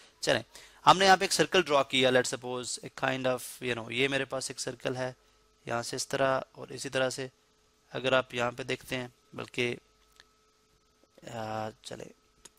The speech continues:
यहाँ से इस तरह, ठीक है, यहाँ से इस तरह और यहाँ से ये,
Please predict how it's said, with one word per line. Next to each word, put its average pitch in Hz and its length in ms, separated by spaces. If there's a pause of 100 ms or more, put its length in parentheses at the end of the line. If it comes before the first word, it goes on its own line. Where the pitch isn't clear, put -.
(140)
यहाँ 120 300
से 135 240
इस 135 200
तरह, 139 260 (500)
ठीक 131 200
है, 135 140 (560)
यहाँ 131 380
से 131 220 (720)
इस 135 180
तरह 143 300 (140)
और 117 640 (1400)
यहाँ 127 400
से 123 160
ये, 123 240